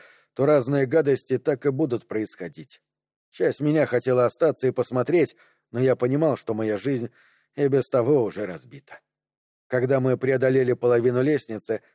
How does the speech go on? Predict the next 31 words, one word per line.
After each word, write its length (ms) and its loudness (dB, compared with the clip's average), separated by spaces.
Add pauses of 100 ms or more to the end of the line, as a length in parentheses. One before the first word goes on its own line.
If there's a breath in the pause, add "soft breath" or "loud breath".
(220)
меня 280 0
окликнули 520 0
сверху. 540 -10 (440)
"Билл!" 520 4 (460)
Это 220 -2
была 220 2
Мари. 340 -2 (260)
Она 200 0
стояла 300 2
на 120 0
площадке. 560 -2 (560)
"Игра 360 2
ещё 360 2
не 140 2
окончена", — 680 0 (240)
сказала 540 0
она. 220 -6 (320)
Лицо 440 2
её 160 2
было 220 2
искажено. 520 -4 (560)
"Уорнер 520 4
не 120 2
останавливается 840 4
ни 140 2
перед 280 2
чем. 340 -2 (460)
Для 240 2
него 260 2
нет 300 2
границ. 600 -2